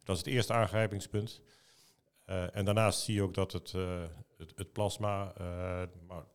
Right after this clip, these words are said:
het heet een koud plasma gasontlading, dat dat ook een, ehm, een stimulerende werking heeft. Dus je ruimt niet alleen wat op, maar je zorgt ook dat je de, ja, de aanwas van, eh, van nieuw weefsel stimuleert.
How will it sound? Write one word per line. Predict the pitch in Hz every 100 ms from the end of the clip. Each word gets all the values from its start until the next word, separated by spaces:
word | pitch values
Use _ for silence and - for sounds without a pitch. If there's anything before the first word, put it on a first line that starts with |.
| - _
het | 85
heet | 101
een | 90
koud | 87 90 90
plasma | 104 101 117
gasontlading, | 98 117 - 104 104 101 107
dat | 101 90
dat | 92 -
ook | 90 -
een, | 92 87 87
ehm, | 85 82 82 82 82 82 -
een | -
stimulerende | - 131 127 135 87
werking | 85 82 78 78
heeft. | 76 78
Dus | - -
je | 87
ruimt | 95 85
niet | 101 95
alleen | 92
wat | 82 80
op, | 139 -
maar | 92 87
je | 80
zorgt | 90 92 80
ook | 104
dat | - 92
je | 90
de, | 87 85 85 85 82 _
ja, | - 80
de | -
aanwas | 98 98 90 -
van, | 92 90
eh, | 87
van | 78 92
nieuw | 95 95
weefsel | 98 - 92
stimuleert. | - - 85 85 120 -